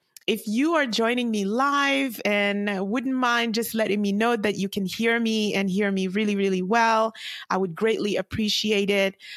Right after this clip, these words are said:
Um, but I'm not going to kinda delay getting started too long to be respectful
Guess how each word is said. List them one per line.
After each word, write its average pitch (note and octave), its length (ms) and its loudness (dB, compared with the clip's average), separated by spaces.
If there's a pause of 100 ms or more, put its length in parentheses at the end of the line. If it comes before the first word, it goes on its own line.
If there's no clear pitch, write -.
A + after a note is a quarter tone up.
(140)
Um, F#3+ 260 -2
but G#3 480 2
I'm G#3 160 -2
not A3 220 0
going G#3+ 220 -2
to G#3 100 -4
kinda G3+ 300 0
delay G3 340 0
getting G3 300 0
started G3 560 0
too G3+ 220 -2
long G3 540 0
to G3 120 -6
be F#3 160 -2
respectful F#3+ 880 -2